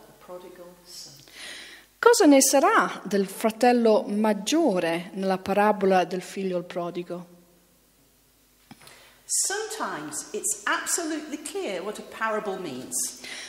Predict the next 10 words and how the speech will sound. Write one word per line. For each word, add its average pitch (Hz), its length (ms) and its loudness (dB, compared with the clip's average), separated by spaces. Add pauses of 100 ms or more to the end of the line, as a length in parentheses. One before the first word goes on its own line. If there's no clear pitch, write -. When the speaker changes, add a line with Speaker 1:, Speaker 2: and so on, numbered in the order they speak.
(160)
Speaker 2:
A 359 100 6
volte 226 840 2
è 294 220 4
assolutamente 311 800 2
chiaro 180 640 4
il 196 120 0
significato 202 680 2
di 180 80 -2
una 180 160 0
parabola. 170 520 -2